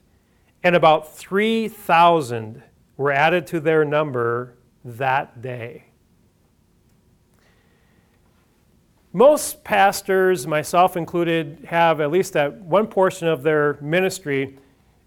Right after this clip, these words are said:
dreamed of having what's called an Acts two congregation.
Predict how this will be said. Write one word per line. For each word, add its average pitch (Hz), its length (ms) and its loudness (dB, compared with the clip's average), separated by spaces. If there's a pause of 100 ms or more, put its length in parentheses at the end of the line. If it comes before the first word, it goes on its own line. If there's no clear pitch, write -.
(140)
dreamed 156 800 0
of 160 200 -4
having 170 600 0 (320)
what's 165 200 -4
called 180 340 2
an 151 80 0
Acts - 760 -4 (420)
two 139 560 -4 (500)
congregation. 127 800 -8